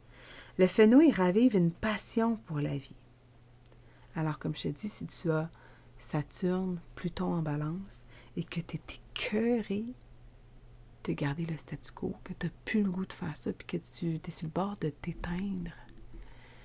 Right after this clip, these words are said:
ben donne-toi la permission. Donne-toi la permission de briser le statu quo et de initier la danse.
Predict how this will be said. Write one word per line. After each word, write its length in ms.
ben 160
donne-toi 440
la 80
permission. 680
Donne-toi 460
la 120
permission 720
de 80
briser 500
le 120
statu 500
quo 180
et 100
de 280
initier 800
la 140
danse. 720